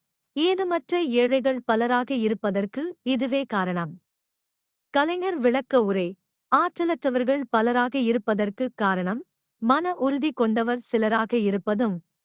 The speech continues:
உறுதியற்றவர. இலர்பலராகிய காரணம் நோற்பார் சிலர்பலர் நோலா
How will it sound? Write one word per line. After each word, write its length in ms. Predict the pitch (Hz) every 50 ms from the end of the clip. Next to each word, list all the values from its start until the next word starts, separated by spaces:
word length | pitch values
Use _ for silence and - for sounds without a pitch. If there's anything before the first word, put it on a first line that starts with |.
| _ - 285
உறுதியற்றவர. 800 | 320 330 285 285 262 220 175 - 208 196 175 180 165 156 - - _ _ _ - - _ _ -
இலர்பலராகிய 960 | 269 294 330 359 392 - 370 370 381 381 311 262 247 254 240 214 277 311 294
காரணம் 440 | - 254 247 240 247 254 247 240 220
நோற்பார் 560 | 208 202 208 202 202 - - 220 220 233 226
சிலர்பலர் 600 | 226 - - - 240 247 247 - - 247 247 262 247
நோலா 480 | 220 214 214 220 226 233 233 226 247